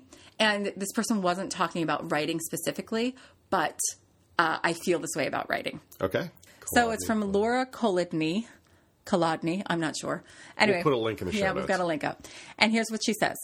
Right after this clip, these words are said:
Speaker 1: "I just don't care about thirty under thirty, forty under forty, et cetera. I'm more impressed by first-time founder at sixty-two than young people taking risks."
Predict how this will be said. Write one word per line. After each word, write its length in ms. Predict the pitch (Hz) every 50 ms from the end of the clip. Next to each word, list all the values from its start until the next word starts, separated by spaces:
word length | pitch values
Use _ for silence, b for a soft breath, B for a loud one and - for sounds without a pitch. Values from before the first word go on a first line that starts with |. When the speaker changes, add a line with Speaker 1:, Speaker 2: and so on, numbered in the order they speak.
| - _ _ _ B B B B B B B B _ -
Speaker 1:
"I 80 | 208 208
just 260 | 190 - 311 370 359 -
don't 200 | - 381 320 233
care 240 | - - 233 208 214
about 260 | 202 - 160 - - -
thirty 240 | 180 160 165 170 180
under 140 | 190 202 202
thirty, 420 | 196 - 165 160 156 156 156 165 -
forty 360 | - - - 160 160 160 170
under 160 | 185 185 185 185
forty, 420 | - - 160 156 147 156 151 - -
et 80 | 156 - -
cetera. 360 | - 139 - - - - - B B B B B B B
I'm 140 | - 185 180
more 200 | 180 170 170 185
impressed 460 | 208 220 - - 180 175 170 - -
by 120 | - 160 143
first-time 600 | - - - 233 - - - - 220 190 196 202
founder 400 | 196 - 180 175 175 175 175 165
at 100 | 151 - - -
sixty-two 680 | - 175 - - - 175 180 - 175 156 156 156 151 B B B B B -
than 220 | 190 175 170 170
young 200 | 165 180 180 180
people 300 | 170 - - - - 156
taking 380 | - - - 143 - - - -
risks." 360 | - - - - - - -